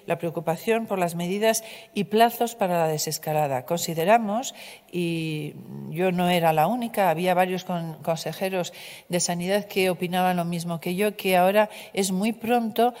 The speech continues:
para, eh, la reincorporación al trabajo de determinados sectores. Es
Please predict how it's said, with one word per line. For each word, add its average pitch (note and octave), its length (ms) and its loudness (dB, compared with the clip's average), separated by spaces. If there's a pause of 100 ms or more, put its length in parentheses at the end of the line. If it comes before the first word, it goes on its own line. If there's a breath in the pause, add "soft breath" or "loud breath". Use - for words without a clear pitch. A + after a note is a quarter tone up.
(200 loud breath)
para, G#3 560 6
eh, E3+ 140 2
la F3+ 160 4
reincorporación G3 840 -2
al D#3+ 180 0
trabajo G3+ 540 2 (260 loud breath)
de G#3 380 4
determinados F3 640 0
sectores. D#3 640 -4
Es A3+ 260 0